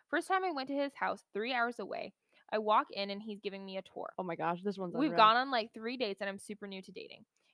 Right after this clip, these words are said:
Speaker 1: He shows me his walk-in closet and an entire side is empty and he's like, "This is your side."
Speaker 2: <laughs>
Speaker 1: Oh my gosh! And I wanna say,
Speaker 2: <laughs>
Speaker 1: "This is your side."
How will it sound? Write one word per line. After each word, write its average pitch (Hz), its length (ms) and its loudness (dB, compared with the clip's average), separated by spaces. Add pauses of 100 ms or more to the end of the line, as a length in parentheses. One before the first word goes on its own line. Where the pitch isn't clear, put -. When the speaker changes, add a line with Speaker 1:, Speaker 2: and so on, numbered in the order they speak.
Speaker 1:
He 262 120 -2
shows 247 340 0
me 311 200 -4
his 294 200 -4
walk-in 202 480 0
closet 190 460 -2
and 196 100 -6
an 196 140 -4
entire 196 600 0 (500)
side 214 360 4
is 208 140 -2
empty 202 260 -2
and 190 100 -8
he's 202 240 -8
like, 185 200 -4 (120)
"This 196 180 -12
is 185 120 -12
your 180 220 -10
side." - 400 -4
Speaker 2:
<laughs> - 20 -12 (240)
Speaker 1:
Oh 508 420 12 (380)
my 403 460 12
gosh! 370 320 12
And 302 100 8
I 311 140 12
wanna 370 280 10
say, 247 100 4 (200)
Speaker 2:
<laughs> 466 180 -6
Speaker 1:
"This - 220 -18
is 302 180 -20
your 233 100 -20 (120)
side." - 380 -6